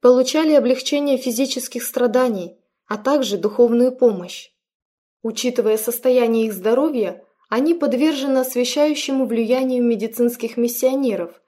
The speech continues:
которые трудятся ради их выздоровления. Давайте будем мудро трудиться в интересах больных. Мы строим санатории, а не гостиницы.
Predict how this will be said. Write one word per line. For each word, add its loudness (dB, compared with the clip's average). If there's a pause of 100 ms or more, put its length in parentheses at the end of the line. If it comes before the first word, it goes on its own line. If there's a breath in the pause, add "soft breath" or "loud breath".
(400)
которые 2
трудятся 0
ради -2
их -4
выздоровления. -2 (600)
Давайте 0
будем 0
мудро 2
трудиться 0
в 0
интересах 0
больных. -2 (680)
Мы 0
строим 0
санатории, 0
а -6
не 2
гостиницы. -2